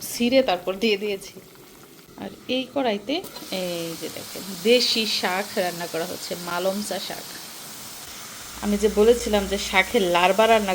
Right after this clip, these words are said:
করবো, আমি কিন্তু এর মধ্যে পেঁয়াজ, কাঁচামরিচ, রসুন দিয়েছি, সাথে কিন্তু টমেটোও দিব।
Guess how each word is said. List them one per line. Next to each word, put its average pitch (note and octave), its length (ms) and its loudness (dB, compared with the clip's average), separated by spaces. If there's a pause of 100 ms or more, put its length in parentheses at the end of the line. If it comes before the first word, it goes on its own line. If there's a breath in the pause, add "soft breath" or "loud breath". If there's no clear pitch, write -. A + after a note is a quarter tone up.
করবো, F3 260 -2
আমি F#3 180 -8
কিন্তু G3 220 -6
এর F#3 120 -6
মধ্যে F#3 180 -6 (140)
পেঁয়াজ, G3+ 380 2 (240)
কাঁচামরিচ, F#3+ 560 -4 (120)
রসুন G#3 300 2 (100)
দিয়েছি, F#3 320 -2 (500 loud breath)
সাথে F3+ 260 -4
কিন্তু F#3 160 -6 (100)
টমেটোও A3 560 0
দিব। D#3+ 140 -6